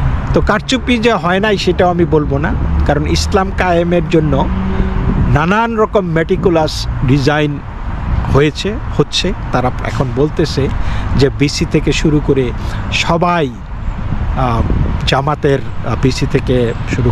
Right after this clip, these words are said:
করে প্রক্টর, ইটি যারা আছে, সবাই জামাতের লোক। এবং আমরা দেখেছি যখন এক, আহ, আহ, নারী প্রার্থী, তাকে বিজয়ী ঘোষণা করা হলো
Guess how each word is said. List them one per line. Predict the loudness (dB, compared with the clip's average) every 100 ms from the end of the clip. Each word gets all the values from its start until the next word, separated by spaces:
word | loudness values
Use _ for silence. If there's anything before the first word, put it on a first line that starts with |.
| 2
করে | 0 -2
প্রক্টর, | -2 -2 -2 0 0 -2
ইটি | -2 -2 0 0 0
যারা | 0 0
আছে, | 0 0 0
সবাই | 0 0 0
জামাতের | 0 0 0 0 0
লোক। | 0 0 0 0 0 2 4
এবং | 4
আমরা | 2 0 2
দেখেছি | 2 0 -2 0 -2 -2 -2 -2 -2 -2 0
যখন | 0 0 0 -2 -4 -6 -4 -4 -2
এক, | 0 0 0 0 0
আহ, | 0 0 -2 -4 -4 -4 -4 -4 -2 -2 -2 -2 -2 -2 0 0 0 0
আহ, | 0 2 2
নারী | 2 0 -4 -10 -8 -2
প্রার্থী, | 0 0 0 0 0 -2
তাকে | 0 0
বিজয়ী | 2 2 4 4
ঘোষণা | 2 0 0 0
করা | 0 0
হলো | 0 2 2 2